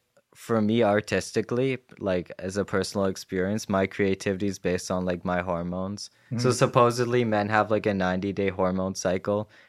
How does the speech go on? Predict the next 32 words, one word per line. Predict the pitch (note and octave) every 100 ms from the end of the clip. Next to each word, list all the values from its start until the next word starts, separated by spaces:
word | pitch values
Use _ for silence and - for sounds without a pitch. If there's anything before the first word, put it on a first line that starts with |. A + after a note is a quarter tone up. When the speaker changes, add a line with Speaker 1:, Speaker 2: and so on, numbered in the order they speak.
| _
Speaker 1:
where, | G2+
like, | F#2+ F#2
every | G2+ F#2+ G#2
ninety | G2 F#2+ G2 F#2+
days | F#2+ F#2 F#2+
you're | F#2+
kinda, | - F2+ F#2+
like, | F#2 F2
low | F2+ F2+ F#2
or | F#2 F2+
you're | F2+
kinda | - F#2+ F2+ F2+
high. | F2 F2 F2 F2+ - _ _ _
The | G#2
same | - G2+ G2+
as, | F#2+
like, | G2 F#2
women | F2+ F#2+ F#2
have, | F#2+ F2+
like, | F#2 F#2+
a |
thirty-day | - F2+ F2+ F2 F#2
cycle, | - G2 F#2+ G#2
right? | F#2 G2+ G#2+ -
Speaker 2:
So | D#3+
men | E3 F#3
have | D#3+ D#3+
ninety-day | E3 E3+ D#3+ D#3+
periods. | D#3 F#3+ E3 B2 A2+ A#2
Speaker 1:
Supp-, | G#2+ - -
yeah, | A#2 G#2
supposedly. | - A2+ C3 B2+ A#2 F#2 F2+ F#2